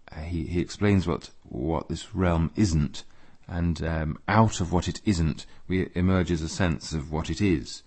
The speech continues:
So in line nine, he talks about the shadows numberless, and that's very much the kind of world that he's trying to describe, a, a world of shadows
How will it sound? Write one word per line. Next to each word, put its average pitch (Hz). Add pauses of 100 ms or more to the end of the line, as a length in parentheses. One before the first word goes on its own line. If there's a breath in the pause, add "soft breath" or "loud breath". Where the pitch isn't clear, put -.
(420 soft breath)
So 104
in 95
line 95
nine, 87
he 92
talks -
about -
the 82
shadows 80
numberless, 82 (280 loud breath)
and 95
that's 104
very 110
much 104
the 95
kind 98
of 85
world 92
that 90
he's 82
trying 78
to -
describe, 78
a, 80
a 85
world 90
of 82 (300 soft breath)
shadows 80